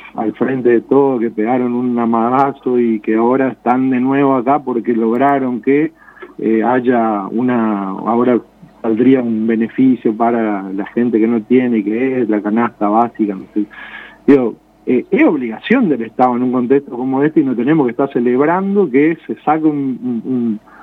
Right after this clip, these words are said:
un, una contención social para esos sectores, es una obligación,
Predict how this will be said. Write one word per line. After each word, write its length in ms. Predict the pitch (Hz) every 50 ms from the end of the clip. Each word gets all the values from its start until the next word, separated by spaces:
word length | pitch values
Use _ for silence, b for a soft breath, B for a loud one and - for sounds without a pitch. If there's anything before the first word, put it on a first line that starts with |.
| B B B B -
un, 80 | 123 123
una 360 | 123 123 120 117 120 120 107
contención 640 | - 131 131 123 - 131 131 127 - 156 151 151 143
social 340 | - 139 - - 175 180 165
para 180 | 139 123 127
esos 160 | 120 135 123 -
sectores, 340 | 120 107 98 117 120 147 226
es 60 | 254
una 120 | 220 165
obligación, 540 | 139 127 123 113 107 107 - 240 247 175 -